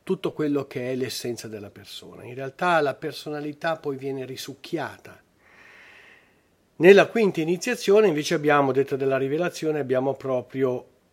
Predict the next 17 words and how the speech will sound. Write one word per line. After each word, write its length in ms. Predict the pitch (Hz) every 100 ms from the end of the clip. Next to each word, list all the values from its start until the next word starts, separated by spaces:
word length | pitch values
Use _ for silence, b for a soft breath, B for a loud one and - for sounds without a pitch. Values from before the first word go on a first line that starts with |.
| _
quella 280 | 151 143 135
che 100 | 143
apre 220 | 131 127
la 100 | 123
via 140 | 123
della 180 | 110 113
santità. 640 | 104 113 101 107 - 82 _ _ _ _ _ _ _ _ _ _ _ _ _ _
Ed, 300 | 190 185 185
ed 240 | 208 196 165
è 100 | 165
l'iniziazione 1080 | 165 175 - 196 - - 147 135 135 143 - _
che 540 | - 170 190 214 - _ _ _
procura 960 | - 139 - 139 123 104 107 143 202 _ _ _ _ _ _ _ _ _ -
il 200 | 170 190
grado 460 | 170 110 101 113
di 120 | 123 135
maestro. 720 | 139 117 107 - 123 117